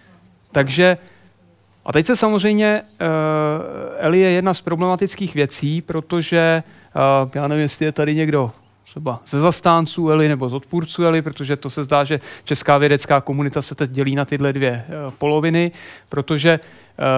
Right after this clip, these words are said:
eh, to je samozřejmě jeden z takových těch projektů, který se platí z evropských peněz, ale musí se to doplatit,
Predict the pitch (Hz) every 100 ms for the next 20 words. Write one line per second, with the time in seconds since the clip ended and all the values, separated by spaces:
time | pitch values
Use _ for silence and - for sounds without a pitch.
0 | 127 131 - - 85 80 135 160 156 156
1 | 160 165 170 165 165 160 147 - 160 160
2 | 160 - 160 - 156 156 165 202 180 170
3 | 165 - 139 - 143 175 175 - 160 180
4 | 185 - 156 175 190 175 170 - 147 139
5 | 156 151 156 -